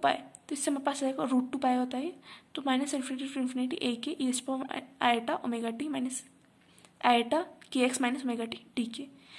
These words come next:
अब t equal to zero पे हमारी ये वाली इक्वेशन बन जाएगी इसकी, राइट।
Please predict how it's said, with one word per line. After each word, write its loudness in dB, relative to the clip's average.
अब 4
t 6
equal 2
to 0
zero 4
पे -4
हमारी 0
ये -2
वाली 0
इक्वेशन -6
बन 0
जाएगी 0
इसकी, -4
राइट। 0